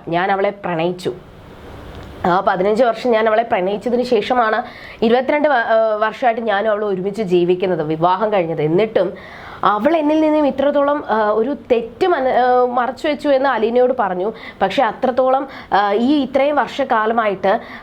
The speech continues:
ആ, ഈ ഞാൻ, ആ, ഒരുപാട് തോറ്റുപോയതായിട്ട് എനിക്ക് തോന്നിയെന്ന് ബാലചന്ദ്രൻ മനുവിനോട് പറയുവാണ്. മാത്രമല്ല,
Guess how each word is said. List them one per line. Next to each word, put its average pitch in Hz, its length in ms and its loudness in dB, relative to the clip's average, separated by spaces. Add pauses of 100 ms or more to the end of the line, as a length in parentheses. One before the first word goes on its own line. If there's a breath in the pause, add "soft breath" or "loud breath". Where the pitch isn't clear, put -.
ആ, 175 280 0
ഈ 185 300 2
ഞാൻ, 196 640 2
ആ, 185 60 0
ഒരുപാട് 202 440 2 (120)
തോറ്റുപോയതായിട്ട് 233 840 2
എനിക്ക് 220 280 -4
തോന്നിയെന്ന് 196 800 2
ബാലചന്ദ്രൻ 185 680 0 (260)
മനുവിനോട് 175 420 2
പറയുവാണ്. 170 560 -2 (320 loud breath)
മാത്രമല്ല, 254 500 0